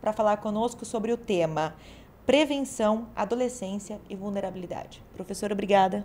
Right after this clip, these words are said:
por ter aceito o convite pra conversar conosco sobre esse importante e delicado tema.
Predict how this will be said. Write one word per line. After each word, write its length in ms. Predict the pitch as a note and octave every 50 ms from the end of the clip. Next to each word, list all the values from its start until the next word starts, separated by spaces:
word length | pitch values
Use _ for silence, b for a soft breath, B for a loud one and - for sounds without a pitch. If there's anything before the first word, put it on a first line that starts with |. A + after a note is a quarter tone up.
| - -
por 120 | - G#3
ter 100 | - G#3+
aceito 240 | G3+ G3+ - G3+ G3
o 20 | G3
convite 320 | - G3 F#3+ F#3+ F#3+ -
pra 140 | - G3+ G3+
conversar 320 | - G3+ G3 G3 G3 G3
conosco 400 | F#3+ G3 G3 F#3 F3+ F#3 F#3 -
sobre 240 | - - G3 F#3+ G3
esse 220 | G3+ G3+ G3+ -
importante 840 | A3+ A3+ A3 A#3 G#3+ G#3 G3 - A3 A#3+ B3+ C4+ C4 - - C#4 C4+ B B B B B B B B -
e 120 | - G#3+
delicado 640 | F#3+ F3 D#3+ A#3 B3+ D#4 E4 G4 F4+ - A#3+ A#3 B3
tema. 320 | B3 - F#3 E3 D#3 E3